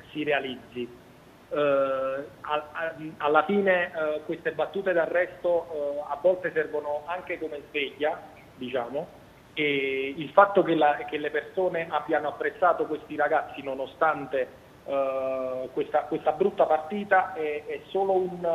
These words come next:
un, un monito per noi anche società a fare ancora meglio, a mettere a disposizione del, dell'allenatore e appunto dei ragazzi tutte le ar-, le, le, le armi e gli sforzi necessari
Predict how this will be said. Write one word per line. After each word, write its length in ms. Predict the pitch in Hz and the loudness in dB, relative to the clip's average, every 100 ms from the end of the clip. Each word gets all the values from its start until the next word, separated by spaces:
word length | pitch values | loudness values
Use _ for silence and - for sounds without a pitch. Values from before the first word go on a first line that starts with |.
| 165 165 165 | 2 0 -4
un, 240 | 160 156 160 | -6 -6 -6
un 300 | 160 180 165 | -6 -4 -6
monito 760 | 165 196 220 214 208 214 208 - - - | 6 8 8 4 4 4 4 -2 -12 -4
per 180 | 175 160 | -2 -2
noi 360 | 190 214 180 165 | 4 4 4 0
anche 280 | 160 156 147 | -4 -6 -8
società 460 | 151 170 180 180 160 | -8 -4 -2 -2 -4
a 100 | 147 165 | -6 -4
fare 180 | 156 | -2
ancora 320 | 160 165 196 175 | -4 -2 -2 -2
meglio, 300 | 180 175 160 | -4 -4 -4
a 60 | |
mettere 360 | 175 160 160 151 | -4 -6 -4 -4
a 280 | 151 147 143 | -4 -4 -6
disposizione 840 | - - 151 151 151 - 180 151 143 | -10 -10 -10 -10 -12 2 4 4 2
del, 380 | 147 143 143 139 | 0 2 2 2
dell'allenatore 880 | 151 151 151 151 151 180 143 131 - | 4 4 4 2 2 4 4 0 -4
e 180 | 143 139 | -6 -4
appunto 400 | 131 170 165 147 | -2 -2 -2 -2
dei 160 | 147 | 2
ragazzi 560 | 165 156 147 - 156 147 - - - | 2 2 0 -4 -8 -8 -12 -20 -6
tutte 260 | 185 180 170 | -4 0 2
le 120 | 156 | 4
ar-, 260 | 156 156 156 | 4 2 0
le, 300 | 156 147 147 | -2 -2 -2
le, 420 | 147 143 143 139 | -4 -4 -6 -8
le 180 | 143 156 | -4 0
armi 360 | 180 - 165 | 0 -2 -8
e 60 | 151 | -10
gli 100 | 147 - | -12 -8
sforzi 480 | 156 151 151 - 143 | -2 -2 -2 -10 -8
necessari 800 | 147 196 - 143 139 147 - | -4 -4 0 0 0 -2 -6